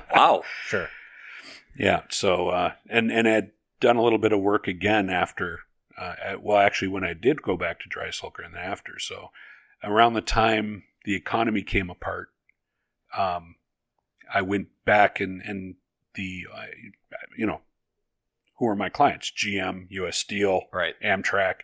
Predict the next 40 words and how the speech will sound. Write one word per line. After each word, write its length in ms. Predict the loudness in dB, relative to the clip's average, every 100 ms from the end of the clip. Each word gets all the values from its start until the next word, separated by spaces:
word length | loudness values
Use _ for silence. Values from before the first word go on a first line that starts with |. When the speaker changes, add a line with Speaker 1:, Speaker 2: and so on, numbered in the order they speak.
| -12
Speaker 2:
And 120 | -6
they're 100 | 0
Speaker 3:
It's 80 | 4
Speaker 2:
all 60 | 4
Speaker 3:
like 160 | 2
Speaker 2:
str-, 200 | 0 -4
really 240 | 0 2 2
struggling, 600 | 0 0 0 -4 -6 -6
slash 220 | 2 6
Speaker 3:
Yeah, 200 | 6 6
Speaker 2:
taking 340 | 6 6 6
Speaker 3:
so, 260 | 6 6 6
Speaker 2:
loans. 180 | 4 2
Speaker 3:
so 80 | 6
all 140 | 6
consultants 640 | 4 -2 0 0 0 -2 -2
were 80 | -2
stripped 380 | -2 -4 0
out, 100 | -2
except 260 | 2 2 4
for 80 | 2
G 220 | 0 0
M. 160 | 0 0
They 80 | 2
actually, 360 | 2 2 2 2
I 40 |
was 160 | 2 0
the 240 | -4 -6
only 440 | -4 -2 -2 -2 -4
consultant 760 | -4 -4 0 0 0 -4 -4 -8 _
transferred 720 | -2 0 0 -2 -4 -6 -8
from 300 | -10 -10 -8
old 240 | -2 -2 -2
G 180 | -6
M 140 | -4 -6
to 80 | -6
new 160 | -8
G 200 | -8 -10 -12
M. 120 | -14 _ _ _ -4
Speaker 2:
Okay. 240 | 0 2